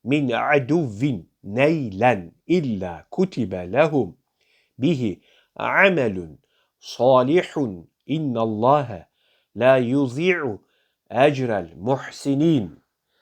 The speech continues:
Medine halkı ve onların etrafında bulunan Müzeyne, Cüheyne,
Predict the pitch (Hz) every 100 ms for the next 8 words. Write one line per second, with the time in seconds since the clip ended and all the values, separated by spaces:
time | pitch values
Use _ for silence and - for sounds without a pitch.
0 | _ - 120 139 170 190 160 139 135 165
1 | 147 - 123 123 147 131 117 - 117 117
2 | 117 131 127 110 107 123 95 73 _ _
3 | _ 104 123 113 147 156 107 82 - _
4 | _ _ _ _ _ - 104 120 127 147
5 | 127 92 80